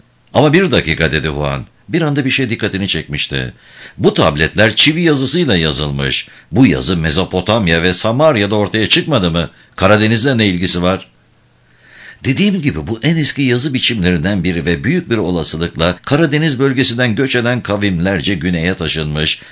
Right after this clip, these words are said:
ve orada yaşayanlar tarafından kullanılmış." "Bana güvenin başkan, bu tabletler antik çağlarla ilgili tüm inanışları kökünden değiştirecek."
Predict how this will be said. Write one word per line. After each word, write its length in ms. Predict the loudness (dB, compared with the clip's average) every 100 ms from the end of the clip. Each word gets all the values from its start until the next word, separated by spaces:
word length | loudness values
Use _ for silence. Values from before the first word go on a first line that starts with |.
| -6
ve 120 | 0
orada 300 | 2 2 2
yaşayanlar 640 | 4 4 2 2 2 0
tarafından 560 | 0 -2 -2 -2 -2 -2
kullanılmış." 840 | -2 -2 0 -2 -4 -4 -6 -8 -12 _ _ _ -20 -20 -2
"Bana 180 | 2 4
güvenin 460 | 2 2 2 2
başkan, 440 | 0 0 0 -2 -4 -12 -20 -2
bu 140 | 0
tabletler 580 | 2 0 2 0 2 -2 0
antik 400 | -2 -2 -4 -2
çağlarla 500 | 0 0 2 2 2
ilgili 380 | 0 0 -2 -2
tüm 160 | -2
inanışları 560 | 0 0 0 0 0 0
kökünden 580 | 0 0 0 0 0 0
değiştirecek." 680 | 0 0 0 -2 -2 -4